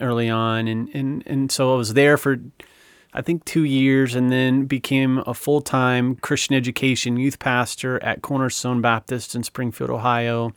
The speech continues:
and was there for about four and a half years. And there, I mean, I, again, so thankful for the pastor that, that was there, Brad Davis, and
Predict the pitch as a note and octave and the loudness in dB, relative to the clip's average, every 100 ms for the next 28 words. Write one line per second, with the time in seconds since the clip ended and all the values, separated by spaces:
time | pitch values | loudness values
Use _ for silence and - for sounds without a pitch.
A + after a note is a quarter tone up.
0 | - - - - B2 G#2+ A2+ A#2+ - A#2+ | -14 -20 -10 -2 0 2 2 0 0 -4
1 | A#2 - B2+ A#2 G#2 A#2 A2+ B2+ A#2+ A2+ | -4 -4 -6 -4 -4 -4 -6 -4 -2 0
2 | A2+ - - - - - C3+ C3+ D3+ F3+ | -2 -6 -16 -20 -20 -2 2 6 8 8
3 | D3 A#2+ B2+ C3 B2+ C#3 - B2+ B2+ C3 | 8 8 6 4 4 2 0 -2 2 2
4 | B2 - D#3 C3+ C3 - C3 - B2+ B2 | 2 2 2 2 0 0 -4 -4 -4 0
5 | B2 A#2 B2 - - _ _ - C3+ - | 0 0 -2 -6 -18 _ _ -10 -4 2
6 | A#2+ B2 - C#3 B2+ B2 A#2 G#2+ - C3 | 4 4 0 0 0 0 -2 -4 -4 -6
7 | A#2+ A2 A2 B2 A#2 A#2 A#2 A#2+ A2+ A2+ | -4 -4 0 2 4 2 0 2 2 4
8 | A#2+ A#2+ A#2+ A#2+ A2+ - A#2 G#2+ | 4 4 4 4 2 -4 -2 -2